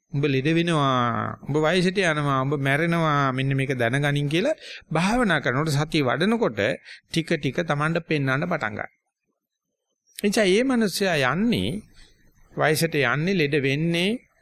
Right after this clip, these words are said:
මරණයට කිට්ටු කරන්නේ ඒකට ලෑස්ති වෙලා. එහෙම නැතු මේ හරක් ගාලා ඉන්න හරකෙක් මරන්න ඇදගෙන යනවා වගේ හත් දවසකට මේ මිනිහ එල්ලලා මරන්න ඉන්න මිනිහා හත් දවසක් කරුල කාමරේ දාලා ගෙනියනකොට ඔය, ඔය නව රියල්ලා අනම්මනම් කොයි රියන් වුණත්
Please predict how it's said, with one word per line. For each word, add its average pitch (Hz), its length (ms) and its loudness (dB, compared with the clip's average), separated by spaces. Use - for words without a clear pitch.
මරණයට 156 440 -2
කිට්ටු 160 320 -2
කරන්නේ 196 380 0
ඒකට 202 220 -2
ලෑස්ති 180 480 0
වෙලා. 80 260 -6
එහෙම 151 200 -2
නැතු 147 200 -4
මේ 151 140 -2
හරක් 139 280 -2
ගාලා 143 280 -2
ඉන්න 147 100 -2
හරකෙක් 139 360 -4
මරන්න 139 360 -2
ඇදගෙන 135 280 0
යනවා 127 300 0
වගේ 117 240 0
හත් 151 160 -4
දවසකට 143 600 -2
මේ 120 280 -4
මිනිහ 143 400 0
එල්ලලා 147 340 0
මරන්න 147 280 0
ඉන්න 139 180 -2
මිනිහා 143 380 0
හත් 135 180 -2
දවසක් 143 360 0
කරුල 143 280 0
කාමරේ 143 360 0
දාලා 139 260 2
ගෙනියනකොට 147 540 0
ඔය, 147 220 2
ඔය 151 140 2
නව 143 260 2
රියල්ලා 143 460 2
අනම්මනම් 151 500 0
කොයි 165 280 2
රියන් 175 280 2
වුණත් 180 300 0